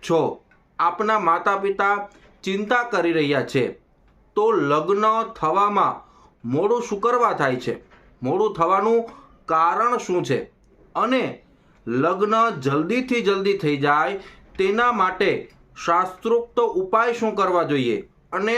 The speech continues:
આપ કરી શકો એવા સરળ ઉપાય શું કરવા જોઈએ, તેના વિશે ચર્ચા આજે તમારી સમક્ષ કરવા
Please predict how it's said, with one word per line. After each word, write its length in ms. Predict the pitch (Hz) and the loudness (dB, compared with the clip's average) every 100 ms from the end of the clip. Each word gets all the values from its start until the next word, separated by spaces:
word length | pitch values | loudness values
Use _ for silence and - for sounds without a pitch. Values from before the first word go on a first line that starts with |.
| 233 - - | -4 -8 -2
આપ 420 | 160 190 226 240 | 0 2 2 0
કરી 340 | 226 196 190 | -2 0 0
શકો 600 | 185 185 170 185 202 202 - | 0 0 0 0 0 0 -4
એવા 320 | 175 196 165 - - - - | 0 2 2 0 -10 -20 -18
સરળ 560 | - - 196 190 220 240 - | -14 -2 2 2 2 0 0
ઉપાય 400 | 185 190 220 233 | -2 0 2 0
શું 240 | 226 208 | 0 -4
કરવા 300 | 190 170 165 | -2 0 2
જોઈએ, 540 | 143 139 135 151 202 196 - - - | 2 0 2 2 0 -4 -14 -20 -6
તેના 300 | 185 214 220 | -2 0 0
વિશે 280 | 202 196 202 196 | 0 0 0 2
ચર્ચા 340 | 175 160 170 | 0 0 0
આજે 260 | 160 160 165 | 0 0 -2
તમારી 380 | 165 151 156 | -2 -2 -2
સમક્ષ 440 | 151 156 147 135 156 | -2 -2 -2 -4 -4
કરવા 580 | - 135 131 160 202 | -2 0 2 2 0